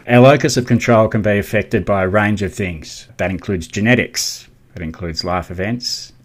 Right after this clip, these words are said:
our overall physical health, and our overall mental well-being. But like so much of who we are as individuals, it's really shaped by our childhood years and the environment that we grow up in, the behaviours and attitudes of our primary caregivers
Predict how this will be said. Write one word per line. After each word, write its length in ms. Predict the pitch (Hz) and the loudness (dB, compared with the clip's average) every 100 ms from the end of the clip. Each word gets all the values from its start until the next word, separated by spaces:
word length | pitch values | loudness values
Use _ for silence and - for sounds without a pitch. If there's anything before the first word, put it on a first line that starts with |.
| - | -10
our 180 | 90 87 | -6 -4
overall 300 | 87 85 82 | -4 -6 -6
physical 500 | - 101 - 110 92 | -6 -6 -4 -4 -4
health, 380 | 98 117 123 | -4 -4 -6
and 100 | 98 | -10
our 140 | 98 113 | -4 -2
overall 340 | 123 110 101 | -4 -4 -4
mental 380 | 87 92 85 95 | -4 -6 -6 -6
well-being. 640 | 85 87 80 82 80 78 - | -4 -4 -4 -8 -10 -14 -12
But 140 | 95 | -6
like 240 | 101 104 | -2 -2
so 180 | - 123 | 0 2
much 260 | 117 104 - | 2 0 -4
of 120 | 98 | -6
who 160 | 101 95 | -4 -2
we 100 | 90 | -2
are 240 | 101 131 | -2 -2
as 140 | 107 | -2
individuals, 720 | 95 92 87 92 120 143 156 - - | -2 -4 -4 -2 -2 -2 -6 -12 -16
it's 160 | - | -4
really 240 | 120 135 135 | 2 4 2
shaped 420 | - 107 101 - | 2 2 2 -2
by 200 | 104 95 | -2 0
our 100 | 95 | -2
childhood 540 | - 92 98 90 95 | -2 -2 -2 -4 -6
years 440 | 87 85 85 - - - | -6 -8 -8 -14 -18 -12
and 340 | 95 95 90 | -8 -6 -8
the 160 | 90 92 | -6 -4
environment 800 | 90 85 92 104 117 117 123 - | -2 -2 0 2 2 0 -2 -8
that 100 | 101 | -6
we 80 | |
grow 260 | 104 107 101 | -2 0 2
up 200 | 104 101 | 2 2
in, 340 | 117 107 107 - _ - | -2 -2 -6 -12 _ -10
the 100 | 90 | -4
behaviours 640 | 87 - 110 104 101 90 | -4 -4 -4 -4 -4 -6
and 100 | 92 | -6
attitudes 560 | 95 95 - 104 95 - | -4 -6 -6 -8 -8 -8
of 100 | 92 | -8
our 100 | 90 | -8
primary 420 | - 101 87 82 | -6 -6 -6 -8
caregivers 800 | - 101 95 113 135 151 - | -8 -6 -4 -4 -4 -6 -8